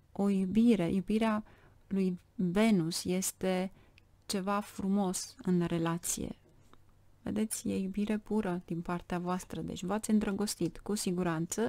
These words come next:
Justiția, încă o dată, este karmic. <laughs> N-aveți scăpare. Regele de cupe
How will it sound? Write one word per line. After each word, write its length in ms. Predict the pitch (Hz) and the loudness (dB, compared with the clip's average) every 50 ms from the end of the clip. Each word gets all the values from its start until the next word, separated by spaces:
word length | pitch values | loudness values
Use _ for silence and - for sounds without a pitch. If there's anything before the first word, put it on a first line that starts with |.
| - - | -4 -6
Justiția, 840 | - - 185 202 - - - 240 - - - - 254 247 247 254 - - - - - - - | -8 -8 -8 -8 -8 -6 -8 -8 -6 -6 -4 -2 0 0 0 0 -4 -8 -18 -20 -20 -6 2
încă 300 | 302 320 330 - - 247 | 4 4 4 6 4 2
o 60 | 226 | 2
dată, 320 | 202 165 156 - - - | 2 0 -2 -4 -6 -4
este 360 | - 247 285 277 - - 226 | -2 -2 -2 -2 -2 -4 -4
karmic. 720 | 220 - - - - - - - - - - - - - - - 208 214 202 - - 247 254 - | -6 -4 -6 -6 -6 -4 -6 -6 -8 -8 -12 -16 -18 -14 -2 0 0 0 0 -2 -4 -6 -6 -6
<laughs> 600 | - - - - - - - - - - - - | -8 -8 -8 -8 -8 -8 -10 -12 -16 -20 -20 2
N-aveți 500 | - 294 302 285 226 - 190 185 - - | 6 6 6 6 6 4 0 0 0 -2
scăpare. 720 | - - - 190 170 - - 175 170 160 160 160 160 170 175 190 196 - - - - - - - - - - - _ - - - - - - - - - - - - - - - - - - - - - - - _ | -4 -2 -4 -6 -6 -4 -4 -4 -4 -2 -4 -4 -2 -4 -4 -4 -6 -8 -10 -12 -14 -16 -20 -20 -20 -20 -20 -20 _ -20 -20 -20 -20 -20 -20 -20 -20 -18 -18 -18 -18 -18 -18 -20 -20 -20 -20 -20 -20 -20 -20 -4 _
Regele 520 | 214 220 247 277 285 - 285 285 285 285 | 4 6 6 6 6 4 4 6 6 4
de 200 | 269 262 262 262 | 6 6 4 2
cupe 580 | 254 - - 214 185 170 175 - - 175 175 | 2 0 -2 -2 -2 -2 -4 -6 -6 -6 -4